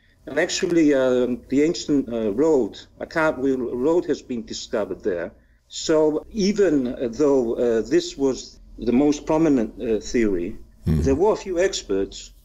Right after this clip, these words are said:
Speaker 1: even from the eighteenth century, no, the nineteenth century, that said that the battle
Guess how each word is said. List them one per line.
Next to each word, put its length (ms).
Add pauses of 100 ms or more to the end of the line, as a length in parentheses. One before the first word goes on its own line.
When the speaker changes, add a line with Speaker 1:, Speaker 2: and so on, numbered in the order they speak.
Speaker 1:
even 300
from 220
the 100
eighteenth 340
century, 500
no, 120
the 160
nineteenth 380
century, 640 (320)
that 180
said 280
that 120
the 80
battle 600